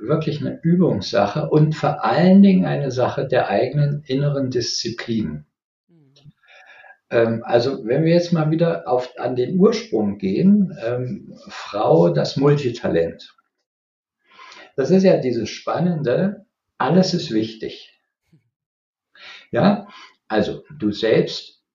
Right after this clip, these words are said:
Speaker 1: bist hoffentlich die wichtigste überhaupt. Die Beobachtung mache ich, dass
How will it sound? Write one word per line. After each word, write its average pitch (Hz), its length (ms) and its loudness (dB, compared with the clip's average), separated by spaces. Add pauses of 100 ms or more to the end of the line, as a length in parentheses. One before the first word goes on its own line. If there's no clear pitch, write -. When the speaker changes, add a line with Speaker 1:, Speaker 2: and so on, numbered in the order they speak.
(480)
Speaker 1:
bist - 360 -6
hoffentlich 143 460 4
die 110 180 -6
wichtigste - 560 -6
überhaupt. 90 800 -6 (1500)
Die 104 100 0
Beobachtung 117 720 -2
mache 101 280 -4
ich, 185 340 2
dass - 380 -12